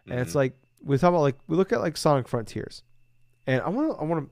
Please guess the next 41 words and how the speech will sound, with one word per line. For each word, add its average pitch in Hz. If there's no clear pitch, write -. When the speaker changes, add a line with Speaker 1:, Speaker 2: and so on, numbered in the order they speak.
Speaker 1:
I 135
wanna 131
find 104
something -
here. 98
Give 139
me 131
a -
second 101
here. 104
Bear 160
with 147
me 127
for 120
a 113
minute. 101
Uh, 113
Imran 190
Khan, 104
uh, 113
I, 113
I 113
subscribe 123
to -
him 110
on, 107
uh, 95
Patreon. 107
He 139
had 151
a 147
really 123
good 110
post, -
uh, 92
talking 107
about, 98
uh, 101
um, 101
Sonic 120
Frontiers. -